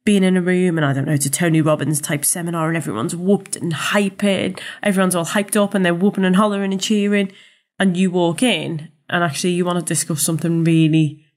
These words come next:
important, you really wanna emphasize a point. If you walk in and start straight in your delivery at that connection point, you're gonna lose your audience. So I think I've reiterated that point well enough. You've got to meet your audience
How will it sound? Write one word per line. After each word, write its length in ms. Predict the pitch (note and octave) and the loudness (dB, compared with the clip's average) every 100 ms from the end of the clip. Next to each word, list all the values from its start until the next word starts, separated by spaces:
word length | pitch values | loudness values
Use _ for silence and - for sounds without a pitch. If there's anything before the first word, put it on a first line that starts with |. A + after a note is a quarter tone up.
| _ E3+ | _ 0
important, 640 | E3 - F3+ E3 F3 G3+ | 0 2 2 2 2 0
you 60 | F#3 | 0
really 200 | F3 E3+ | 0 0
wanna 180 | E3 | 0
emphasize 640 | D#3+ E3 D#3 E3 E3+ D#3 D3+ | 2 0 0 -2 -4 -6 -8
a 40 | |
point. 360 | D#3 G#3 F3 D3+ | -6 -2 0 -2
If 200 | - - | -4 0
you 160 | G#3 F#3+ | 2 4
walk 420 | A3 A3 F#3+ B3+ | 4 4 2 0
in 340 | A#3+ D#3+ C3+ - - - | 0 0 -4 -12 -18 -4
and 160 | F#3 F#3 | -2 -2
start 420 | - F#3 E3 D#3+ | 0 0 -2 -4
straight 580 | - - F#3 F3 E3 F3+ | -4 -4 -4 -4 -4 -6
in 140 | F3 | -6
your 160 | E3+ D#3+ | -4 -4
delivery 640 | E3 D#3 C#3+ G3+ G#3+ - - | 0 -2 -2 -4 -4 -8 -8
at 140 | D#3+ | -4
that 160 | D#3 C#3 | -4 0
connection 560 | F3 D#3 C#3 - F#3+ | 2 0 -2 -6 -6
point, 440 | F#3+ G#3 A#3 A#3 - _ _ _ | -2 0 0 -4 -16 _ _ _
you're 120 | G#3 | 0
gonna 220 | G3 F#3 F3+ | 2 0 -2
lose 360 | E3 E3 D#3+ | -2 0 -2
your 220 | D#3+ D#3 D#3+ | -2 -4 -2
audience. 840 | D#3 - - D3 C#3 - - - _ - | -2 -2 -4 -4 -4 -4 -6 -6 _ -6
So 120 | F3 | -2
I 40 | |
think 200 | E3+ F#3 | 0 0
I've 120 | D#3 | 0
reiterated 500 | E3+ E3 - D#3+ D#3 | 0 0 0 -4 -2
that 160 | D#3 D#3 | -6 -6
point 220 | - E3 | -6 -4
well 140 | E3 D#3 | -2 0
enough. 260 | D#3+ D#3+ | 0 -4
You've 160 | D#3 - | -6 -2
got 240 | F3+ - | -4 -4
to 100 | - | -4
meet 220 | G#3 G#3 | -2 0
your 160 | G3+ F#3 | -2 -2
audience 640 | D#3+ D#3 F#3 F3 C#3+ - | -2 -4 -2 0 0 -2